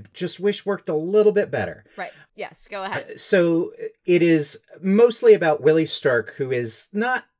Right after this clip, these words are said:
Speaker 1: one hundred percent a stand-in for Huey Long,
Speaker 2: Uh.
Speaker 1: but is, like,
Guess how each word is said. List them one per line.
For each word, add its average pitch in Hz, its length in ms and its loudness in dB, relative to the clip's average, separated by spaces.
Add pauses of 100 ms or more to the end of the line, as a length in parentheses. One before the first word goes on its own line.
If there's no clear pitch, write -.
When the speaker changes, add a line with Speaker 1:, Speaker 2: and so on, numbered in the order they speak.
(100)
Speaker 1:
one 143 260 -2
hundred 165 580 -4
percent 196 600 -4 (640)
a 170 420 0
stand-in 180 580 0
for 180 160 -4
Huey 175 320 0
Long, 175 500 -4
Speaker 2:
Uh. 311 420 2
Speaker 1:
but 285 120 8
is, 302 120 6
like, 302 240 4